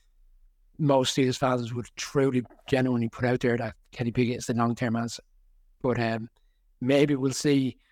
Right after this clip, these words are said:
uh, they'll kind of, as you said earlier, maybe we'll see an explosion this weekend when they go into Cincinnati. I don't think it will happen. I think what we saw on Sunday from, for example, the Bills was probably a, a,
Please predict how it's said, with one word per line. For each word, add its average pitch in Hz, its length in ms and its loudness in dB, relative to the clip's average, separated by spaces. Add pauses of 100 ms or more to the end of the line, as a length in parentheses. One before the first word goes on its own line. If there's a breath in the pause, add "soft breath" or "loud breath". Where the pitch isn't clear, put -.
(640)
uh, 113 80 -2 (340)
they'll 151 240 6
kind 151 280 -2
of, 131 280 -4
as 143 140 -2
you 151 60 -2
said 156 180 0
earlier, 151 200 0
maybe 156 140 0
we'll 147 160 -2
see 151 160 0
an 139 80 2
explosion 139 560 2
this 135 180 -2
weekend 131 360 0
when 123 80 0
they 127 100 -2
go 127 180 -2
into 123 260 -2 (260)
Cincinnati. 123 560 0
I 120 80 0
don't 120 220 0
think 123 180 -4
it - 60 -14
will 117 100 -2
happen. 117 360 -2 (200)
I - 40 -20 (180)
think - 380 -10 (720)
what 127 120 0
we 113 80 0
saw 127 200 2
on 123 100 2
Sunday 123 280 -2
from, 120 200 -2
for 120 80 -2
example, 120 280 -4
the 110 80 -2
Bills 131 380 0
was 117 340 -6 (580)
probably 131 240 2
a, 127 220 0
a, 123 240 -4